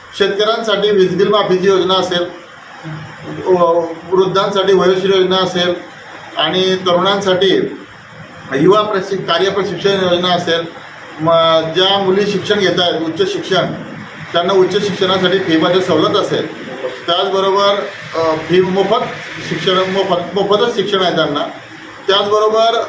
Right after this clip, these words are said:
अ, माता भगिनींसाठी महत्त्वाचं म्हणजे सर्वात, अ, देशामध्ये प्रसिद्ध अशी योजना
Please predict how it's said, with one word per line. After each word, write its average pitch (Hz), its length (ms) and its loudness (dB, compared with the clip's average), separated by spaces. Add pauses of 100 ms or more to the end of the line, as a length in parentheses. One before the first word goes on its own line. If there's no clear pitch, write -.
(120)
अ, 165 520 2
माता 170 360 0
भगिनींसाठी 202 680 2
महत्त्वाचं 202 500 2
म्हणजे 196 520 0 (340)
सर्वात, 208 480 2 (600)
अ, 156 380 4 (480)
देशामध्ये 214 460 2
प्रसिद्ध 214 380 2
अशी 208 280 0
योजना 185 520 0